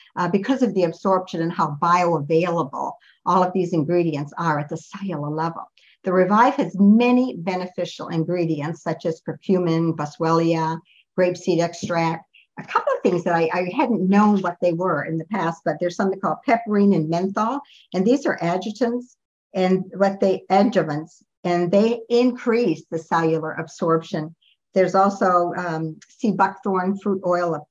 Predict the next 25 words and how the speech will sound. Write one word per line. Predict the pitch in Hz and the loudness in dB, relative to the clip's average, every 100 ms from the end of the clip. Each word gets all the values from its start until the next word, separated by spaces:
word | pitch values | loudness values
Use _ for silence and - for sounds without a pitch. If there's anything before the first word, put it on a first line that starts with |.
| _ | _
very | 208 180 170 165 | -8 -2 -2 -2
potent, | - 170 165 160 147 - | -2 -2 -2 -8 -8 -8
uh, | 143 143 | -6 -6
polynutrient. | - 190 165 170 170 - 175 165 - _ _ | -6 -2 0 0 -2 -4 -2 -2 -6 _ _
It | 180 | -6
helps | 190 190 - - | -2 -2 -2 -8
for | - 165 | -4 -4
fatigue | - 180 - - 240 220 202 - | -6 -10 -6 0 0 0 -4 -6
fighting. | 139 135 123 - 139 _ _ _ _ 185 | -6 -6 -8 -12 -14 _ _ _ _ -2
Um, | 180 175 175 170 - - _ _ _ | 0 0 0 -2 -8 -20 _ _ _
anyway, | 247 285 185 | 4 6 4
it's | 220 - | 4 2
just, | 480 | 0
it's | - 208 | 0 -2
an | 262 | 0
amazing, | 220 226 247 370 165 139 170 - _ 175 | 2 4 4 2 -2 -10 -12 -14 _ -8
uh, | 165 175 | -6 -2
there's | 233 240 - | -2 -2 -6
little | 208 208 185 | -4 -2 -2
videos | 180 175 175 180 | -4 -4 -6 -4
on | 170 170 | -4 -4
it | 165 165 | -6 -4
and | 160 | -2
the, | 156 156 147 | -2 -4 -6
uh, | 143 | -8